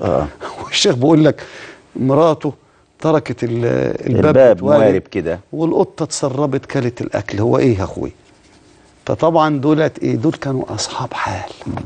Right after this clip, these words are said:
Speaker 2: كويس؟ متحققين بأحوال طيبة، أحوال شريفة، أحوال منيفة. وبعدين غفلوا عن مراقبة نفوسهم فتسرب الشيطان،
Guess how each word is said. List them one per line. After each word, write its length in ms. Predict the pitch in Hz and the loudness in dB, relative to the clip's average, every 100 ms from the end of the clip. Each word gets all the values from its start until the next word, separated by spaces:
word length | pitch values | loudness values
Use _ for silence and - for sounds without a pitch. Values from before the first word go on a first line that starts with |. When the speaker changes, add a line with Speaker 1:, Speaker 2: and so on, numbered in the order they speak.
| - - - - - | -10 -10 -10 -14 -12
Speaker 2:
كويس؟ 520 | - 113 139 147 - - - - - - - - | -2 0 0 -2 -8 -14 -20 -20 -20 -20 -18 -6
متحققين 840 | - 143 139 - 147 - 143 202 | 0 0 0 0 0 -2 2 2
بأحوال 520 | 165 131 - 147 156 - | 4 2 0 0 0 -2
طيبة، 460 | 120 120 139 113 - _ - - _ - | 0 4 4 2 -6 _ -20 -20 _ -8
أحوال 320 | - 120 135 | -2 0 2
شريفة، 600 | - 117 113 139 123 - 87 _ _ _ _ - | 0 0 4 4 4 0 -12 _ _ _ _ -8
أحوال 460 | - 95 127 127 123 | -2 2 2 4 4
منيفة. 560 | 120 135 151 127 - - _ _ _ _ _ _ _ _ | 6 6 6 4 -2 -14 _ _ _ _ _ _ _ _
وبعدين 580 | 190 185 160 139 165 185 180 - _ _ _ _ - | 0 2 2 2 4 4 2 -6 _ _ _ _ -6
غفلوا 720 | 120 214 - 214 190 180 165 | 2 4 4 4 4 4 4
عن 260 | 143 160 | 2 0
مراقبة 680 | 151 147 147 143 - 160 151 - | 2 4 4 2 -2 -2 -2 -2
نفوسهم 840 | 131 120 - 180 - 113 90 82 95 _ _ _ _ _ _ _ _ _ _ | -2 -2 2 0 0 -2 -4 -6 -8 _ _ _ _ _ _ _ _ _ _
فتسرب 800 | - - 135 - 156 143 135 120 | -6 -4 -4 0 0 2 0 0
الشيطان، 600 | 110 - 120 120 117 117 | -2 -2 -4 -4 -4 -4